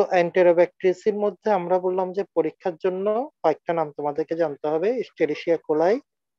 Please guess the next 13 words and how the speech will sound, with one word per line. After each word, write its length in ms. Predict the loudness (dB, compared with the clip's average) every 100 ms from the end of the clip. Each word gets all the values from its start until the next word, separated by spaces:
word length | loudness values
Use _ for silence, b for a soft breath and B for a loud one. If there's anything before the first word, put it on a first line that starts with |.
| _ _ _ 2
Salmonella, 580 | 2 2 0 0 0 0 -2
Shigella, 400 | -6 0 0 0 -2
Klebsiella, 580 | -8 -8 -10 -8 -8 -10 _ _ _ -8
এই 80 | -4
চারটা 240 | -4 -2 0
নাম 100 | 0 -2
তোমাদেরকে 480 | -2 -2 -2 -2 0 0 0
অবশ্যই 320 | -4 -4 -4
মনে 140 | -2 -2
রাখতে 260 | -6 _ -8
হবে, 160 | -6 -8 -18 _ _ _ _ _ _ _ -2
ঠিক 120 | 2 2
আছে? 200 | -2